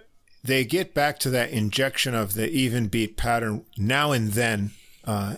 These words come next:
in the melody and the solos, uh, just for fun, you know. So it's sort of, it's one of these tunes where the rhythm changes up now and then, and then you get that,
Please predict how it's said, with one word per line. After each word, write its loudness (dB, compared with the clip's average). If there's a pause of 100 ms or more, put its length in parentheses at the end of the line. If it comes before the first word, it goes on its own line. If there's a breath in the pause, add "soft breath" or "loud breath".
(100)
in 0
the 2
melody 2
and 0
the 0
solos, 0
uh, -6
just 0
for -2
fun, -2 (140)
you -2
know. 0
So 0
it's -2
sort -2
of, -8 (340 loud breath)
it's -2
one 2
of 0
these 2
tunes 0
where 2
the 2
rhythm 0
changes 0
up -2
now 0
and 0
then, -4
and -2
then -2
you -2
get -2
that, -2